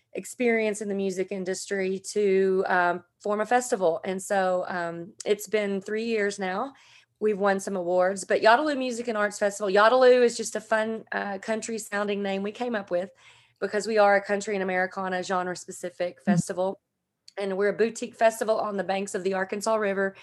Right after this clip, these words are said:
Speaker 1: on the North Little Rock side of the river here in the central Arkansas area. And we had over sixty arts and crafts vendors. So it's not just music, it's arts as well. Children, dog park,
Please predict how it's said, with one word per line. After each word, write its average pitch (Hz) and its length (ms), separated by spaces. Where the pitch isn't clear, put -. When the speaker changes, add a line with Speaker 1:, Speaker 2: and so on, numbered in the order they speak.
Speaker 1:
on 214 160
the 202 60
North 226 340
Little 196 160
Rock 185 200
side 175 260
of 170 80
the 170 100
river 170 240
here 180 240
in 170 240
the 170 80
central 185 320
Arkansas 175 400
area. 175 420
And 220 220
we 240 100
had 226 140
over 208 180
sixty 214 340
arts 196 240
and 196 80
crafts 185 260
vendors. 190 260
So 208 80
it's 196 100
not 262 160
just 285 160
music, 247 340
it's 254 140
arts 208 300
as 254 160
well. 214 340
Children, 233 760
dog 208 300
park, 202 540